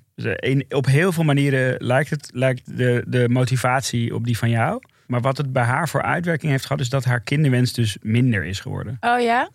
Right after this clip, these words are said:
Speaker 2: Ja, dat
Speaker 1: dus
Speaker 2: kan ik me ook wel voorstellen.
Speaker 1: Ja, ik, ik, ik, ik, ik vond het, zeg maar, toen ze het vertelde, dacht ik,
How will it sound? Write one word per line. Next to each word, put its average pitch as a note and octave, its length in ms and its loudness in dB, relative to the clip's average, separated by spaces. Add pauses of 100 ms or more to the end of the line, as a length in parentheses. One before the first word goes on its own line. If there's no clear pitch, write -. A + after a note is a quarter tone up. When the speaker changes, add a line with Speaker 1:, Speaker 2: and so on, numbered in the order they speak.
(100)
Speaker 2:
Ja, B3 180 2
dat B3 100 2
Speaker 1:
dus A#3 120 -4
Speaker 2:
kan B3 120 0
ik B3 60 0
me A#3+ 60 0
ook G#3+ 80 -4
wel G#3 100 -6
voorstellen. E3 520 -6
Speaker 1:
Ja, D#3 220 2
ik, G#2+ 140 -2
ik, D3 160 -2
ik, D3 400 0
ik, C3 240 -4
ik D3+ 140 -6
vond F3 140 0
het, E3 100 -2
zeg D3+ 120 -2
maar, D3+ 100 0
toen D#3 120 -2
ze B2+ 60 0
het C#3 100 -4
vertelde, D#3 360 0
dacht C3 160 2
ik, - 120 -18